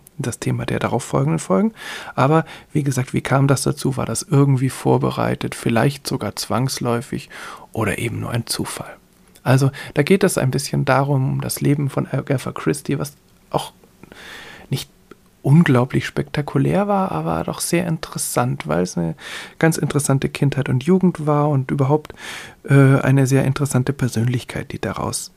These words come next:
hervorging. Darum wird's in der nächsten Folge gehen und dann in der dritten Folge um den ersten Roman, der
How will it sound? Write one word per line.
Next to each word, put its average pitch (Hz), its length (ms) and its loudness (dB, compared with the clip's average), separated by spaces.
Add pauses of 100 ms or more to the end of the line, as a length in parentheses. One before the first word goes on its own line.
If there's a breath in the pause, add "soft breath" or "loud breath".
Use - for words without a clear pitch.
(100)
hervorging. - 680 -6 (160)
Darum 139 300 4
wird's 127 160 0
in 123 80 0
der 117 100 0
nächsten 170 300 2
Folge 147 320 2
gehen 139 260 2
und 131 160 -2
dann 127 160 2
in 131 100 0
der 135 120 -2
dritten - 320 -4
Folge 143 400 -2 (540 loud breath)
um 120 180 -2
den 120 260 0
ersten 127 480 0
Roman, 131 600 0
der 139 320 0